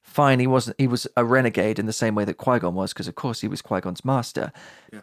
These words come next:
Speaker 1: And he is legitimately trying to get Obi-Wan on side at this point by, 'cause he tells him the truth that there is a Sith Lord called Darth Sidious. Like, he lays out all the facts, and it's not really in a Bond villain showing off way.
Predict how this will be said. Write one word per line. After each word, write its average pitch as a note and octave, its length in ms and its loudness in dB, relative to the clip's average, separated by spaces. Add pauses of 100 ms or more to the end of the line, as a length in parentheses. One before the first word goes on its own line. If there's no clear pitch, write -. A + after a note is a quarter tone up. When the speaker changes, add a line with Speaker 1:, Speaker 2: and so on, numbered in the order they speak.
Speaker 1:
And C3+ 100 4
he C#3+ 240 6
is D3 220 4 (160)
legitimately B2 760 2
trying A2+ 280 -2
to - 60 -16
get - 200 0
Obi-Wan A#2 480 2
on G#2 160 0
side G#2 640 0
at - 160 -2
this - 160 -4
point F2+ 400 -4
by, A2 140 2 (200)
'cause - 160 0
he G#3 60 -10
tells A#3 400 2
him C3 100 0
the A#2 60 0
truth - 520 -4 (300)
that C3+ 160 4
there C#3 180 8
is D#3+ 120 6
a B2+ 60 2
Sith - 300 0
Lord A2+ 220 2
called B2+ 300 -4
Darth B2+ 300 4
Sidious. - 600 0 (840)
Like, C3 180 4
he C#3+ 100 6
lays D#3+ 320 8
out C3+ 160 4
all C#3+ 100 6
the B2 80 2
facts, - 460 0
and C#3+ 100 2
it's - 140 -2
not F#3 180 2
really C#3 200 4
in C3 80 2
a A#2+ 60 2
Bond B2+ 380 2
villain A#2+ 280 4
showing A#2+ 420 2
off E3 240 0
way. F#2 340 -2